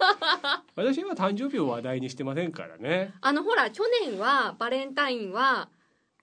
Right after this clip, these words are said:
Speaker 1: お宅の、
Speaker 2: 花菜の、
Speaker 1: あなたの後輩諸君がそうだな、
Speaker 2: うん。そうそう、
Speaker 1: 来てくれたんだったな。
Speaker 2: 来てくれて、チョコをくれて、
Speaker 1: うん。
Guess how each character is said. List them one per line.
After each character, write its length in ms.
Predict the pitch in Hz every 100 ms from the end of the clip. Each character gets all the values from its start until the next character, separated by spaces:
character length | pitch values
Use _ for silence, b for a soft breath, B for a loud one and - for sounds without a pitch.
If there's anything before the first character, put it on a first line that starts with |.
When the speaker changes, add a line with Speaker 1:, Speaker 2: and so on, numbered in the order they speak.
| _ -
Speaker 1:
お 60 |
宅 160 | 254 269
の、 60 | 254
Speaker 2:
花 80 |
菜 20 | 262
の、 460 | 262 247 240 226
Speaker 1:
あ 40 | 233
な 100 | 262
た 100 | 254
の 120 | 208
後 220 | 330 185
輩 360 | 262 175 170 160
諸 160 | 185
君 240 | 185 170 139
が 160 | 120
そ 140 | 113 143
う 20 |
だ 80 | -
な、 180 | 226 208
Speaker 2:
う 0 |
ん。 20 |
そ 120 | 240 320
う 20 |
そ 60 | 262
う、 20 |
Speaker 1:
来 100 | 254
て 120 | 320
く 120 | 269
れ 140 | 247 220
た 60 |
ん 20 |
だ 80 | 262
っ 0 |
た 0 |
な。 80 | 285
Speaker 2:
来 20 |
て 0 |
く 280 | - 190 165
れ 120 | 117
て、 40 | -
チ 60 |
ョ 80 | 294
コ 160 | 269 226
を 60 |
く 140 | 208 214
れ 140 | 202
て、 380 | 190 277 285
Speaker 1:
う 20 |
ん。 20 | 247